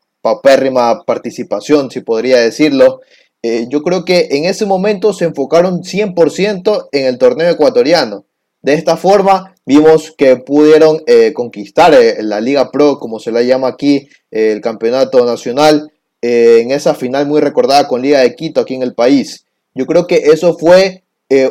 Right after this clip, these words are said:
un punto de inflexión como para que Barcelona pueda encontrarse y pueda solamente proponerse, eh, ganar la, la Liga Ecuatoriana.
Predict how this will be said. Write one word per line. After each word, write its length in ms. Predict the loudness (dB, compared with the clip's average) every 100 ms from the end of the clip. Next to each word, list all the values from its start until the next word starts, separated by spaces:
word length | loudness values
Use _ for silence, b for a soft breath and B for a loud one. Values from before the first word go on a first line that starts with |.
| -2
un 220 | -6 -6
punto 280 | -8 -6 -4
de 60 |
inflexión 500 | -4 -4 -6 -4 -6
como 220 | -2 -4
para 240 | 0 0 2
que 80 | 0
Barcelona 560 | 0 -2 -4 -2 -2
pueda 240 | 2 2 2
encontrarse 840 | 0 -4 -2 2 2 2 0 -4
y 100 | -6
pueda 300 | -4 0 0
solamente 520 | -2 -4 -4 -4 -6 -4
proponerse, 760 | -6 -6 -6 -4 -2 0 -2 -2
eh, 200 | -4 -4
ganar 300 | -6 -4 -2
la, 320 | -2 -4 -6
la 100 | -10
Liga 220 | -6 0 0
Ecuatoriana. 720 | 0 -4 0 0 0 -6